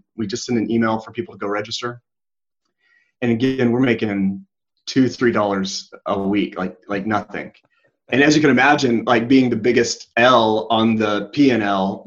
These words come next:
my salary, it created some urgency, <laughs> right? So we do this webinar, and, uh,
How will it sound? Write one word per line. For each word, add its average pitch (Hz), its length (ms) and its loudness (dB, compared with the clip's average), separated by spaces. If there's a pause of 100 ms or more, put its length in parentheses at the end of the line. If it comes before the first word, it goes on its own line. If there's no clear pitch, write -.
(160)
my 117 180 2
salary, 110 560 2
it 104 180 -4
created 131 340 2
some 104 120 -8
urgency, 123 520 -2 (100)
<laughs> - 120 -6
right? - 380 -4 (880)
So 156 260 4
we 151 120 8
do 160 200 6
this 190 180 4
webinar, 151 600 -2 (320)
and, 131 340 6
uh, 120 320 4